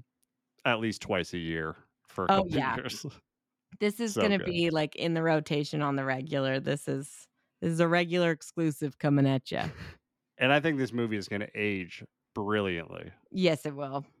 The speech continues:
Speaker 1: Yeah.
Speaker 2: I'm also now very concerned about buying a house and renting an Airbnb because I
Speaker 1: <laughs>
Speaker 2: didn't even think about the fact that I could buy a house and a serial killer could still be living in the basement.
Speaker 1: <laughs>
Speaker 2: And now I'm like, "This is why I don't ever wanna buy a house.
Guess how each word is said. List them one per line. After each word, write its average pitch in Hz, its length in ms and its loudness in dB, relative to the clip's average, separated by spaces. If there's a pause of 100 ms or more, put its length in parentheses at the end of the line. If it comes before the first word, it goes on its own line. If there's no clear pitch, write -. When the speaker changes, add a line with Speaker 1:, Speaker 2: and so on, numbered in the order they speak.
(240)
Speaker 1:
Yeah. - 240 -8
Speaker 2:
I'm 180 180 4
also 220 280 -2
now 180 380 0
very 180 260 -4
concerned 180 420 -4
about 156 220 0
buying 156 300 0
a - 20 0
house 147 260 -2
and 147 140 -6
renting 143 300 -4
an 135 80 2
Airbnb 131 760 0 (300)
because 202 240 4
I 214 140 6
Speaker 1:
<laughs> 277 60 0
Speaker 2:
didn't 247 240 -2
even 196 220 -2
think 185 240 -4
about 151 300 -2
the 143 80 -10
fact 135 420 0 (400)
that 160 80 2
I 170 80 6
could 151 160 -6
buy 165 160 4
a 160 100 2
house 147 320 -2
and 151 100 -4
a 139 40 -6
serial 151 340 -2
killer 143 280 -2
could 143 180 -2
still 147 160 -2
be 135 120 0
living 139 260 2
in 135 80 4
the 135 60 2
basement. 131 600 0 (280)
Speaker 1:
<laughs> - 300 -6
Speaker 2:
And 214 140 6
now 202 240 4
I'm 190 120 -2
like, 165 220 -4 (260)
"This 233 280 -4
is 208 160 -10
why 180 220 4
I 165 40 2
don't 165 160 -2
ever 170 160 -4
wanna 185 160 -4
buy 202 180 -4
a 208 80 -2
house. 226 380 -4